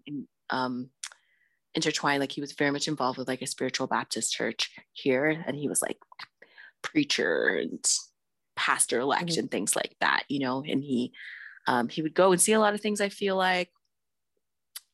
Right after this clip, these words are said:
Speaker 1: He was also a huge jokester.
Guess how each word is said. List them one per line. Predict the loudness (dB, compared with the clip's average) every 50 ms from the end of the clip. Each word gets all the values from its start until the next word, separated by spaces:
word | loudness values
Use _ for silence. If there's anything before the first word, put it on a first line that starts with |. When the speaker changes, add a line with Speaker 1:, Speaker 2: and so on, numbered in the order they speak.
| -20 -20 _ _ _ _ -10
Speaker 1:
He | -6 -4
was | -2 -2 -2 -2 0
also | 0 2 2 0 0 0
a | 0 -2
huge | -4 -8 -12 -12 -10 -8 -6 -6 -4 -4 -4 -4 -4 -6 -2
jokester. | 2 2 2 2 2 0 -2 0 2 2 2 2 2 0 -2